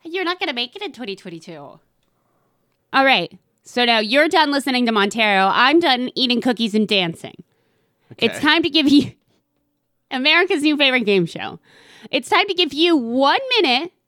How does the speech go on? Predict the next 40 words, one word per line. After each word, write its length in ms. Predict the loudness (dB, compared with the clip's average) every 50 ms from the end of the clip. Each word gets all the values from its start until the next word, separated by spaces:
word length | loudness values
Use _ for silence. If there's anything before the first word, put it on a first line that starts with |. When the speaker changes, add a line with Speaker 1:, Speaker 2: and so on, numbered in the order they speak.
| _ _ _ -8
Speaker 1:
to 160 | -4 -2 0
open 300 | 2 0 0 0 0 0
the 80 | 0 2
bag 400 | 2 2 2 4 2 2 0 -2 -4 -4
and 200 | -2 -2 -2 -2
plan. 600 | -6 -8 -4 -2 0 0 0 -2 -4 -8 -12 -14 _ _ _ _ _ _ _ _ _ _ -2
After 260 | -2 -2 0 0 2
that 180 | 2 2 4 4
one 180 | 2 2 2
minute 240 | 2 2 0 0 0
is 100 | -2 -4 -2
up, 220 | 0 0 0 0 -2
we 140 | -4 -4 -4
are 60 | -2
gonna 160 | -2 -2 -2
hear 260 | -2 -2 0 0 0
your 240 | 0 0 0 -2 0
rendition 540 | 0 -2 0 0 -2 -2 0 -2 -2 -2 0
of 260 | 0 0 0 -2 -2
Lil 220 | -2 -2 0 0 2
Nas 260 | 2 2 2 2 2
X's 600 | 0 0 -2 -2 -2 -2 -2 0 0 -2 -4 -10 _ -12
Speaker 2:
No. 180 | -8 -2 0 2
Speaker 1:
Montero 840 | 2 2 2 2 2 2 2 2 2 2 2 2 2 2 2 0 0 -2
Speaker 2:
No. 720 | -6 -8 -4 -2 0 2 2 2 2 0 0 -2 -4 -6 -14 _ _ -20
Fuck 220 | -10 -4 -2 0 0
Speaker 1:
from 100 | 0 0
Speaker 2:
that. 100 | 0 0
Speaker 1:
twenty 260 | 0 2 2 2 0
twenty-one. 580 | 0 0 0 2 2 2 2 0 0 0 0 0
Speaker 2:
Fuck, 220 | 0 0 0 -2 -2
that 180 | 0 0 2 2
is 120 | 2 2
Speaker 1:
Your 280 | 2 2 4 4 4 4
Speaker 2:
not 320 | 4 4 4 4 4 4
a 180 | 4 2 2 2
good 60 | 2
Speaker 1:
time 40 | 0
Speaker 2:
idea. 500 | -2 -4 -6 -6 -8 -8 -8 -8 -8 -10 -14
Speaker 1:
starts 1200 | -20 -20 -20 -12 -4 0 2 4 4 4 4 4 4 2 2 0 -4 -8 _ -20 -20 -20 -20 -20